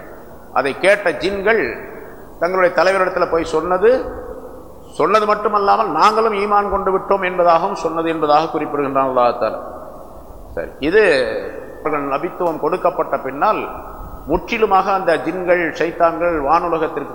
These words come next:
செல்வது தடை செய்யப்பட்டு விட்டது. அதை அல்லாஹ் தஆலா, "வ ஹஃபில்நாஹா", அந்த வானத்தை நாம் பாதுகாத்தோம், "மின் குல்லி ஷைத்தானிர் ரஜீம்", தூக்கி எறியப்பட்டால் அது விரட்டப்பட்ட ஷைத்தானுடைய, ஷைத்தானை விட்டு நாம் அதை பாதுகாத்தோம் என்றும் அல்லாஹ் தஆலா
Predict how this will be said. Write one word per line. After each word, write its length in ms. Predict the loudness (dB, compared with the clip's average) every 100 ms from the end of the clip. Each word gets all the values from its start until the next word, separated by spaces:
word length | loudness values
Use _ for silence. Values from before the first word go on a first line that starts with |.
| -6
செல்வது 420 | -4 -4 -4 -2
தடை 260 | -2 0 -2
செய்யப்பட்டு 500 | -2 -4 -2 -4 -6
விட்டது. 300 | -2 -2 -2 -10 -16 -16 -18 -18 -12 -2
அதை 220 | 2 2
அல்லாஹ் 320 | 4 2 2
தஆலா, 200 | 0 0
"வ 140 | 2 0 2
ஹஃபில்நாஹா", 960 | 0 2 0 2 2 4 6 4 4 4 4 2 -2 -6 -10 -12 -14 -16 -6
அந்த 160 | -2 2
வானத்தை 540 | 6 6 4 0 -2
நாம் 280 | 0 0 2
பாதுகாத்தோம், 920 | 2 4 4 2 2 2 4 4 2 -6 -10 -12 -14 -14 -6
"மின் 280 | -4 -4
குல்லி 260 | -2 -2 -2 0
ஷைத்தானிர் 640 | -2 2 2 2 0 -4
ரஜீம்", 460 | -6 -4 -6 -6 -10 -16 -18 -18 -16 -16 -14 0
தூக்கி 300 | 2 2 2 2
எறியப்பட்டால் 640 | 4 2 2 0 2 2
அது 100 | 4
விரட்டப்பட்ட 720 | 4 4 4 0 0 -2 0 0
ஷைத்தானுடைய, 640 | 0 0 4 4 4 0 2 2 0 -8 -10
ஷைத்தானை 580 | 0 0 4 4 4 0
விட்டு 220 | -2 -2
நாம் 220 | 2 2
அதை 180 | 2 -2
பாதுகாத்தோம் 800 | 2 2 2 0 0 0 -2 -2
என்றும் 280 | -4 -4 -2
அல்லாஹ் 280 | 2 0 0
தஆலா 160 | -4